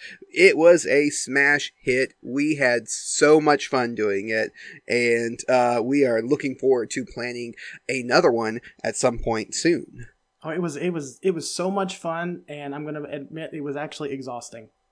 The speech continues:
Speaker 2: Uh, by the time it was
Speaker 1: Mm-hmm.
Speaker 2: over, I was, I was <laughs> just so tired, uh,
Speaker 1: <laughs>
Speaker 2: 'cause you're going to bed late, and you're just, you're providing commentary, and, and you're staying, you're basically sta-, staying online all day long and just chit-chatting with people.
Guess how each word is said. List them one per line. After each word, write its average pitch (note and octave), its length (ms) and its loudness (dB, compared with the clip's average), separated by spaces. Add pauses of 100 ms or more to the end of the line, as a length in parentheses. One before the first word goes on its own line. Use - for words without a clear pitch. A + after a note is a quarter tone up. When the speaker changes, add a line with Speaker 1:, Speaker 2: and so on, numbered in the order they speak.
Speaker 2:
Uh, A#2+ 380 -14
by C#3 160 -8
the C#3 80 -4
time D3 220 -6
it C3+ 80 -6
was C3+ 100 -6
Speaker 1:
Mm-hmm. B2+ 120 -6
Speaker 2:
over, C#3 280 -4
I C3+ 40 -8
was, C3+ 280 -10
I D3 80 -10
was C#3+ 160 -8
<laughs> - 80 -10
just F#3 180 -6
so - 180 -6
tired, C#3 500 -8 (520)
uh, C3+ 380 -8 (160)
Speaker 1:
<laughs> - 0 -
Speaker 2:
'cause F3 360 4
you're F3 140 4
going D#3 240 -4
to C#3+ 60 -6
bed D3 220 -2
late, C#3+ 460 -2 (200)
and C3+ 680 -12
you're C#3 140 -6
just, C#3 260 -8
you're D#3 160 -10
providing C#3 540 -4
commentary, C#3 840 -4
and, B2 300 -10
and C#3+ 160 -8
you're C#3+ 100 -6
staying, E3 380 -4
you're F#3 100 2
basically A3 500 0
sta-, - 400 -8
staying F3+ 520 -4
online D3 800 -4 (420)
all F3 260 6
day D#3+ 200 -2
long B2+ 480 -8 (500)
and D3+ 160 -8
just C#3 180 -6
chit-chatting C3+ 520 -6
with C3 120 -12
people. B2+ 380 -12